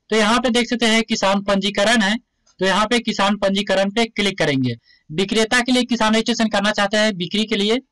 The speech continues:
तो यहाँ पे विक्रेता पंजीकरण है, तो आप इस पे क्लिक करके अपना विक्रेता वाला भी किसान रजिस्ट्रेशन कर सकते हैं। तो friend, अगर आप लोग विक्रेता के लिए नहीं करेंगे तो आप यहाँ पे ये वाला ही tick, first वाला ही आप tick लगाइएगा। उसके बाद आपको इस तरीका से interface आएगा।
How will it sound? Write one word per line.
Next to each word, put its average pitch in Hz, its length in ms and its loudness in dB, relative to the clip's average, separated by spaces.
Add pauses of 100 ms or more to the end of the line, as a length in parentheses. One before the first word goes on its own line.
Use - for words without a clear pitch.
(320)
तो 175 60 -4
यहाँ 190 180 2
पे 220 120 0
विक्रेता 196 480 0
पंजीकरण 196 540 -2
है, 226 100 2
तो 202 120 -4
आप 160 180 2
इस 180 140 -8
पे 208 80 -2
क्लिक 185 260 -8
करके 180 200 -2
अपना 175 180 -2
विक्रेता 165 460 -2
वाला 165 180 2
भी 190 160 -4 (360)
किसान 180 260 -2
रजिस्ट्रेशन 190 380 -2
कर 156 160 -2
सकते 135 280 -6
हैं। 123 200 -2 (440)
तो 226 120 2
friend, 233 200 2
अगर 220 160 4
आप 220 160 2
लोग 233 200 0
विक्रेता 202 340 0
के 214 100 -2
लिए 208 140 2
नहीं 170 260 0
करेंगे 233 300 2
तो 226 120 0
आप 185 240 2
यहाँ 196 280 0
पे 214 120 -2
ये 180 180 0
वाला 202 160 2
ही 208 220 2
tick, 190 280 -6
first 185 320 -4
वाला 202 180 0
ही 208 140 2
आप 160 220 0
tick 175 140 -8
लगाइएगा। 120 540 -2 (480)
उसके 170 220 -4
बाद 233 160 2
आपको 233 220 0
इस 220 100 0
तरीका 196 320 -2
से 233 120 -2
interface 208 420 -2
आएगा। 170 260 0